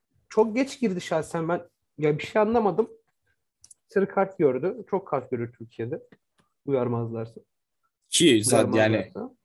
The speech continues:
Speaker 2: şeyde zaten çok kart görüyor. Yani İtalya'da dahi çok kart gören bir
Speaker 1: Evet,
Speaker 2: isim
Speaker 1: evet.
Speaker 2: kendisi.
Speaker 1: Ya bu-, burada, burada çok kırmızı da görür, ben sana söyleyeyim. Ama tabii ki Galatasaray'ın o eksini çok tamamlayacaktır.
Speaker 2: Aytaç Kara'yı da Göztepe'ye vermiş bu arada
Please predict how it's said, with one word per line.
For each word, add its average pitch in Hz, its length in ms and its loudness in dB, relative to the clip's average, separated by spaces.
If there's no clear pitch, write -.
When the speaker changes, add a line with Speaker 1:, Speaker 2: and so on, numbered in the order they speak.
Speaker 2:
şeyde 131 480 4
zaten 151 460 2
çok 127 260 -8
kart 110 240 -4
görüyor. 98 340 -2
Yani 95 300 -2
İtalya'da 156 540 4
dahi 131 220 2
çok 123 240 -6
kart 123 220 -4
gören 110 320 0
bir 104 100 -2
Speaker 1:
Evet, 165 60 2
Speaker 2:
isim 180 140 -4
Speaker 1:
evet. 175 100 4
Speaker 2:
kendisi. 143 320 2
Speaker 1:
Ya 190 60 4
bu-, 175 100 0
burada, 180 280 -2
burada 185 240 -2
çok - 200 -4
kırmızı 190 320 -2
da 208 80 2
görür, 135 240 -2
ben 131 140 -2
sana 135 220 -10
söyleyeyim. 143 340 -6
Ama 139 160 -2
tabii 147 200 -8
ki - 100 -20
Galatasaray'ın 135 440 -2
o - 20 -4
eksini 135 320 -8
çok 131 240 -8
tamamlayacaktır. 120 840 -6
Speaker 2:
Aytaç 123 380 2
Kara'yı 220 200 2
da 220 60 2
Göztepe'ye 196 460 2
vermiş 110 340 0
bu 95 40 -6
arada 92 320 -8